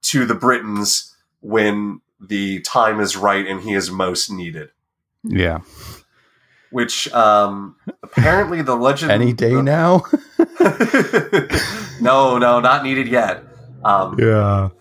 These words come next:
Speaker 1: apparently that legend is actually based on, uh, a battle that we know took place in, like, five hundred, something like that.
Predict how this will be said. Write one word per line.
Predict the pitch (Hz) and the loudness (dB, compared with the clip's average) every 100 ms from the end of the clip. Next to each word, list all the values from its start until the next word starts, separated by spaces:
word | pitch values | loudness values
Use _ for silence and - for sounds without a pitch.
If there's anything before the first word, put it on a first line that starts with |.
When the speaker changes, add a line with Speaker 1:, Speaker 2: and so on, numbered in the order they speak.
| - | -6
Speaker 1:
apparently | 123 151 170 202 180 | -4 0 0 0 0
that | 139 131 131 | 2 2 2
legend | 117 117 127 117 | 0 0 -2 -6
is | 101 | -4
actually | 101 101 107 - 107 | 0 2 0 -2 -4
based | 104 101 98 - | 0 0 0 2
on, | 107 101 98 95 95 - | 4 4 2 -4 -12 -2
uh, | 98 92 - | 0 0 0
a | 92 | -4
battle | 104 104 117 117 | 0 2 2 0
that | 107 104 | -2 -4
we | 107 110 110 | -8 -12 -12
know | 110 107 117 147 208 | -10 0 2 4 2
took | - 190 - | 0 -6 -6
place | - 156 185 - | -2 0 0 -4
in, | 139 | -2
like, | 123 113 104 _ _ _ _ _ | 0 0 -2 _ _ _ _ _
five | - - 101 104 127 147 170 170 - _ _ _ | -20 -8 0 2 2 0 -2 -8 -16 _ _ _
hundred, | - 170 180 175 175 180 185 196 - _ _ _ _ _ _ _ | -2 -2 -2 -4 -2 -2 -2 -10 -16 _ _ _ _ _ _ _
something | - - 147 135 | -6 -2 0 0
like | 110 - | 0 2
that. | 98 - | 0 0